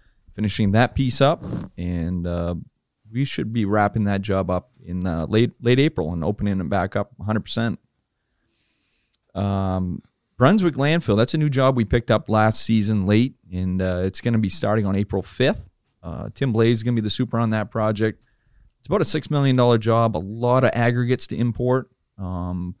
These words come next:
a lot of different layers when you're doing a seventeen acre cap, and, uh, we're gonna be pulling aggregates from three different sources. Um, so there'll be a lot of trucking, a lot of placement. Uh, I thi-, I think it'll be a, a great job, and it's, uh, some early work right out of the gate for us.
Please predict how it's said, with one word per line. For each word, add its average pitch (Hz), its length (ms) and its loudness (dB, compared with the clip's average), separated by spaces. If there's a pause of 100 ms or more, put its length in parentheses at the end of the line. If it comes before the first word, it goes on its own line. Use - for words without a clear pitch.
(400)
a - 40 -8
lot 104 100 0
of 107 40 -2
different 110 280 0
layers 107 280 4
when 107 120 0
you're 104 80 2
doing 107 180 0
a 104 60 -2
seventeen 107 460 -4
acre 98 200 -6
cap, 107 480 -2 (340)
and, 92 440 -4
uh, 90 160 -4
we're 104 80 -4
gonna 107 80 -2
be 98 100 -2
pulling 110 300 -2
aggregates 101 440 -4
from 95 160 -8
three 113 200 -2
different 95 260 -6
sources. 123 600 -2 (760)
Um, 85 600 -6
so 87 280 -4
there'll 98 240 0
be 107 100 0
a 98 60 2
lot 139 200 2
of 139 60 -6
trucking, 135 380 -2
a 120 40 -2
lot 117 180 4
of 117 80 -6
placement. 131 560 -2 (100)
Uh, 92 200 -10
I - 20 -10
thi-, 107 180 -8
I 107 60 -6
think 110 220 -6
it'll 104 100 -2
be 110 140 2
a, 101 80 0 (220)
a 95 60 -10
great 110 440 -2
job, 120 460 0
and 95 200 -4
it's, - 320 -8
uh, 92 160 -2
some 107 180 -4
early 104 240 2
work 104 220 2
right 101 160 0
out 98 100 0
of 85 60 -4
the 95 80 -10
gate 87 240 -2
for 76 240 -8
us. - 240 -8